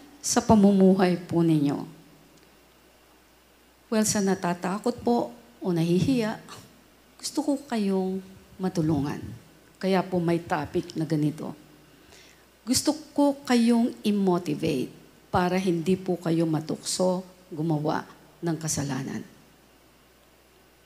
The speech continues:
Palagi po ninyo itong tandaan. Number one, ang inyong katawan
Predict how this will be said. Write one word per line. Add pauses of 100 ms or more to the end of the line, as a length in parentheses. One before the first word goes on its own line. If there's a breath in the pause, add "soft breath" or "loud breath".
(840 loud breath)
Palagi
po
ninyo
itong
tandaan. (1040)
Number
one, (1120 loud breath)
ang
inyong
katawan